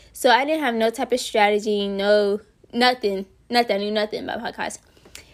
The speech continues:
Until, you know, a couple of days later, my sister Naomi, for her,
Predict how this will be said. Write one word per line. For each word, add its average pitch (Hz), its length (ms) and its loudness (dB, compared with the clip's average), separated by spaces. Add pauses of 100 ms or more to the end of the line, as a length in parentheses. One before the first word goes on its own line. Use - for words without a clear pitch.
(220)
Until, 247 920 4 (340)
you 240 80 -2
know, 226 140 6
a 214 60 4
couple 240 300 2
of 226 60 6
days 214 480 4 (880)
later, 226 520 4 (880)
my 214 140 2
sister 220 340 0
Naomi, 208 720 0 (760)
for 220 200 6
her, 233 340 0